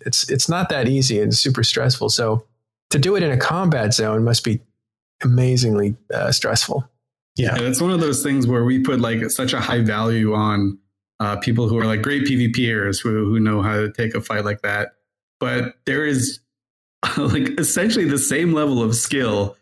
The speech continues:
Speaker 3: uh, required to be good at, uh, doing, uh, logistics chains and what, uh, Carnaros was talking about, like, just ninja dropping a Keepstar casually, uh, next to, <laughs> right next to the hostile, uh,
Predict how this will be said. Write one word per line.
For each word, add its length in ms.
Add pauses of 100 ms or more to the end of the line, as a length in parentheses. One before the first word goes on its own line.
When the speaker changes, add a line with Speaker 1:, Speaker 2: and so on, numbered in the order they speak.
(320)
Speaker 3:
uh, 100
required 460
to 60
be 100
good 220
at, 360
uh, 200
doing, 640
uh, 140
logistics 520
chains 320
and 380
what, 200 (140)
uh, 260
Carnaros 420
was 100
talking 240
about, 200
like, 240 (460)
just 320
ninja 380
dropping 420
a 80
Keepstar 600
casually, 800 (180)
uh, 400 (1040)
next 380
to, 380 (120)
<laughs> 120
right 200
next 360
to 100
the 240
hostile, 600
uh, 120